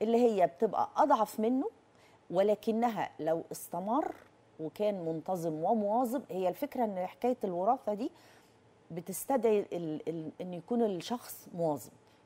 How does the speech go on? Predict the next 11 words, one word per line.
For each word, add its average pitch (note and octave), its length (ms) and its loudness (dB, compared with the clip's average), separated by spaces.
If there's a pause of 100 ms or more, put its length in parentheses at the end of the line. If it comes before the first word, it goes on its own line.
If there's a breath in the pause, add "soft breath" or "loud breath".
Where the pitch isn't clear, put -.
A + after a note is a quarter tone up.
(640 soft breath)
فلو F#3+ 240 4
هو C4+ 240 6
م-، G#3+ 240 -2
بقى G3+ 260 0
مواظب G3+ 480 0
على F#3+ 420 2
الحاجات G3 440 -4
التانية، D4 480 0 (720 soft breath)
هيحسن G#3 760 -6 (320)
كويس - 680 -2
بدرجة G3+ 540 2